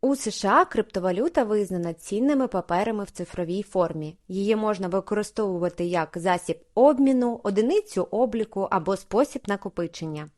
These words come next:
Зазначимо, що в країні встановлено близько двадцяти трьох тисяч банкоматів, що приймають біткоїни.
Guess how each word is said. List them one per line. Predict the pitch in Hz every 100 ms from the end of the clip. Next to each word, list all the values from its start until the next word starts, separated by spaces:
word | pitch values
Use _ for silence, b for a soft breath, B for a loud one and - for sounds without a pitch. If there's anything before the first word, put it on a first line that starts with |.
| _ -
Зазначимо, | 220 277 277 269 202 - 165 165
що | - 220
в | 214
країні | - 202 196 226 330 277
встановлено | 185 _ 202 208 190 190 190
близько | 175 196 220 220 - 185
двадцяти | 165 190 - - 190
трьох | - 190 202 254 -
тисяч | _ 208 208 - 226
банкоматів, | 190 214 214 240 254 180 - 165
що | - _ 196
приймають | 180 180 165 165 214 254
біткоїни. | 190 226 - 202 165 156